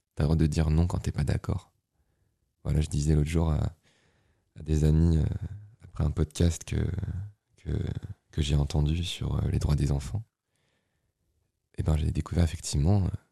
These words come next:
sans trop de surprise, qu'effectivement les enfants c'est, c'est, sont un peuple opprimé parce que on les, on les cadre, on les case, on les encase, on les encastre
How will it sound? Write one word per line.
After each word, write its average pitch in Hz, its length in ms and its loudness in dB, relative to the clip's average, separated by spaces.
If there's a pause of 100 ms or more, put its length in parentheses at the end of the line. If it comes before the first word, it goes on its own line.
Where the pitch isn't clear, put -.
(540)
sans - 200 -2
trop 71 140 -2
de - 80 -4
surprise, - 360 -4
qu'effectivement 87 460 -4
les 71 140 0
enfants 80 300 -2
c'est, - 200 -10
c'est, - 340 -14
sont - 220 -2
un 71 40 2
peuple 76 200 0
opprimé 78 460 0 (1200)
parce - 220 -4
que 80 260 0 (440)
on 71 100 -12
les, 71 480 2 (460)
on 78 100 0
les 73 100 4
cadre, 82 480 2 (300)
on 78 60 -10
les 73 100 -4
case, 87 480 2 (800)
on 78 80 -6
les 73 160 2
encase, 76 400 4
on 80 40 6
les 71 120 4
encastre - 680 -2